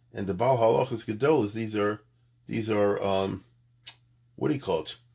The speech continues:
These are all the, the, uh, Gaonic stuff.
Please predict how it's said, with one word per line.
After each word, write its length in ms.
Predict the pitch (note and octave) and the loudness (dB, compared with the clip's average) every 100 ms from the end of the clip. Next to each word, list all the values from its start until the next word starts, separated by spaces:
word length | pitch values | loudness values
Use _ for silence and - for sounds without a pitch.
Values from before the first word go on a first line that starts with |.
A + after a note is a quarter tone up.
| _ _ _ - | _ _ _ -6
These 240 | A#2 A#2 | -2 0
are 120 | A2+ A2 | 2 4
all 200 | A2+ G#2+ | 4 4
the, 380 | G#2 G2+ G2+ - _ _ _ | 0 -2 -6 -12 _ _ _
the, 500 | G2 G2 F#2+ F#2 F#2 | -8 -6 -6 -6 -2
uh, 400 | F2+ F2 E2+ F2 E2+ - _ _ _ - - _ _ _ - | -2 0 -2 -2 -6 -14 _ _ _ -20 -20 _ _ _ -6
Gaonic 460 | G2+ C#3+ F3 D3+ | 2 6 6 4
stuff. 420 | - - - - | -2 -8 -8 -14